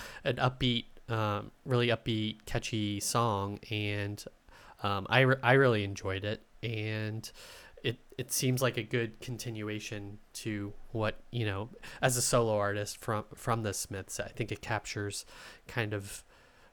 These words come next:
you know, continues on what Morrissey is all about, and, um, and, uh, captures his voice well. And,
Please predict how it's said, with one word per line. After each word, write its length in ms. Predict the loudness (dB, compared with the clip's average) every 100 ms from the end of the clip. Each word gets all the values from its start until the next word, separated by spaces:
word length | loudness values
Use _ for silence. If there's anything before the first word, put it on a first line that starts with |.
| -6
you 100 | 0
know, 120 | 0
continues 800 | 2 0 4 4 4 4 2 -2 0
on 220 | 4 6 6
what 140 | 2
Morrissey 520 | 4 4 4 2 0
is 100 | 2
all 160 | 2 2
about, 500 | 2 2 4 2 0 -6 -6
and, 720 | -2 0 0 0 -2 -4 -10 -14 -8
um, 440 | -4 -2 -2 -4 -8 -14 -20 -20 -20 -20 -20 -16 -8
and, 240 | -4 -2
uh, 160 | -2 -2 -6 -14 -20 -18 -20 _ -10
captures 480 | 2 2 4 -2 2
his 180 | 0 0
voice 420 | 0 0 0 2
well. 400 | 2 4 2 -2
And, 240 | -6 -10